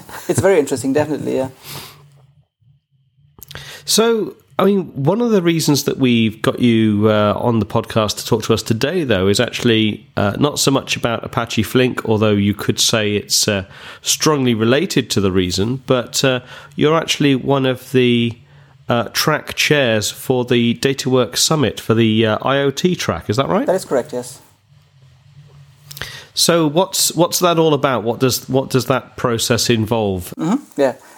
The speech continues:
Speaker 1: it's not, track chair might sound a bit glamorous, but it's not, it's not that glamorous. But basically, what we do is try to come up with the talks that you see in a given track.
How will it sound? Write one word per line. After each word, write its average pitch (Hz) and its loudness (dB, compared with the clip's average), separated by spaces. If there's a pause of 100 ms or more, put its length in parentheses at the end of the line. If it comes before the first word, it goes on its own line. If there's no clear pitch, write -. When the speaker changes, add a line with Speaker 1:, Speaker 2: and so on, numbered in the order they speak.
Speaker 1:
it's - -6
not, 196 0 (800)
track - -2
chair 165 2 (120)
might 147 0
sound 160 2
a 151 -2
bit 147 -4
glamorous, 165 0
but 151 0
it's 143 0
not, 147 0 (720)
it's - -10
not 151 2 (240)
that 139 0
glamorous. 147 2
But - -2 (540)
basically, 175 2 (460)
what 160 0
we 147 0
do 202 0
is - -4 (480)
try 165 2
to - -12
come 170 0
up 160 2
with 151 -2 (160)
the 143 4
talks 151 0
that 135 -2
you 143 -2
see 143 -2
in 135 0
a 127 0
given 120 -2
track. - -2